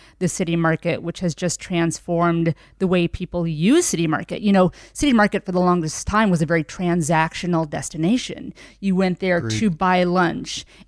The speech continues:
Speaker 1: and then you left, or you went to get coffee and then you went to your office or whatever. And now it is one of those great, um, democratic,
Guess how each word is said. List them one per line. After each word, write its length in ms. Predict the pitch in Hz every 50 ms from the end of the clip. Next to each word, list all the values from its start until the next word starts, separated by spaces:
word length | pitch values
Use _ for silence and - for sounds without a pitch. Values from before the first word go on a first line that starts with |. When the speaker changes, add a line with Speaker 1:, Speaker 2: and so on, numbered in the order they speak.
| -
Speaker 1:
and 200 | - 196 196 185
then 200 | 175 180 175 175
you 100 | 170 175
left, 560 | 175 175 175 170 - - - - - - - - -
or 100 | 202 190
you 160 | 190 190 190
went 200 | 180 190 - -
to 60 | 196
get 200 | 185 196 - -
coffee 420 | - - - 185 185 - 196 185 175
and 100 | 175 175
then 80 | 185
you 80 | 180 180
went 140 | 180 - -
to 100 | - 196
your 100 | 180 175
office 280 | 180 170 - 185 -
or 80 | 196 185
whatever. 320 | 180 190 190 202 190 175 - - - 202 -
And 180 | 208 208 202 190
now 380 | 190 196 208 247 262 240 196 -
it 120 | - 190 175
is 160 | 185 175 175
one 240 | 170 180 190 196 202
of 100 | 190 165
those 260 | 185 180 175 160 160
great, 760 | 151 143 180 165 170 180 180 185 196 196 - - - - - _ _ _ _ _ _ _ _ -
um, 380 | 202 185 175 165 160 160 156 175 - - 185 156 139 -
democratic, 1300 | - 196 180 190 196 196 - - - 185 175 170 170 165 170 170 170 165 - - - - - -